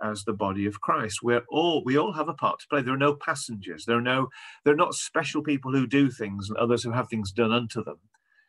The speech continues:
We all have a part to play. The Spirit, uh, works in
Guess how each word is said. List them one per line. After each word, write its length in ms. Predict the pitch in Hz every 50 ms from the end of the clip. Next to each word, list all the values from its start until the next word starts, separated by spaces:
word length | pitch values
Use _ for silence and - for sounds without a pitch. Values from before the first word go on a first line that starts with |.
| _ _ _ _ -
We 160 | 127 143 139 139 -
all 320 | 151 160 156 156 156 151 135
have 140 | 139 131 123
a 60 | 123
part 360 | - - 123 104 104 - -
to 100 | - 113
play. 160 | - 131 120
The 100 | 107 113
Spirit, 640 | 107 - - - - - - 139 143 117 92 73 - - - - _ _ _ _ _ _ _ _ _ -
uh, 200 | 107 107 107 107 - -
works 680 | 113 107 113 117 113 110 104 - - - - - - - _ _
in 240 | 110 110 107 104